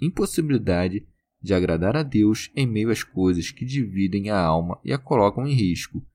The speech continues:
expondo-a às astúcias do demônio. São Beda.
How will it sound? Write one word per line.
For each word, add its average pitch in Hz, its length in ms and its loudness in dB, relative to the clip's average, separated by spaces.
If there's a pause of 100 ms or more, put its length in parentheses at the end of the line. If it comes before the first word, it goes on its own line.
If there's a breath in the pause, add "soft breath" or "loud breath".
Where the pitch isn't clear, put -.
(320)
expondo-a 92 1000 0
às 101 320 0
astúcias 135 800 -4
do 143 120 -4
demônio. 98 600 -2 (1600)
São 101 320 0
Beda. 80 520 0